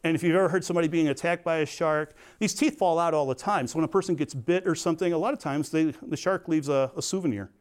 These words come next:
and embedded in the person. They have to extract it out, dissect the thing out. But when we get one, and then they,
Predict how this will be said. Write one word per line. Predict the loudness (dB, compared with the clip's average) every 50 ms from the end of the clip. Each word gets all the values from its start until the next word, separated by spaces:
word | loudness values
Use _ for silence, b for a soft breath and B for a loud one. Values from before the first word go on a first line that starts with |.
| b b b b b b b b b b b
and | -2 -2 0 0 -2 -4 -2
embedded | 0 0 0 2 2 0 0 0 0
in | 0 0
the | -2
person. | -2 0 -2 -2 -2 -2 -6
They | -6
have | -4 -4
to | -6 -8
extract | -8 -8 -6 -4 -4 -4 -2 -2
it | 0
out, | 0 0 0 0 -4 -6 -20 _ _ _ _ _ _ _ _ _ _ _ _ _ _ _ _ _ -8 -2
dissect | 0 0 0 0 -2 -4 -6 -6
the | -8
thing | -6 -6 -4 -2 -2
out. | -2 -2 -2 -4 -6 B B B B B B
But | 0 2
when | 2 2
we | 0 0
get | 2 2 2 2 2
one, | 2 2 2 2 0 -2 -4 B B B 0
and | 2 4
then | 4 4
they, | 2 2